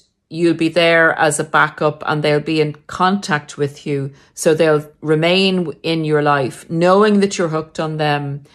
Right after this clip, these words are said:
They know that the constant or intermittent contact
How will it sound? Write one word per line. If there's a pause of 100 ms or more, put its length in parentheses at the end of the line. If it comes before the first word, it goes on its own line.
(160)
They
know
that
the
constant
or
intermittent
contact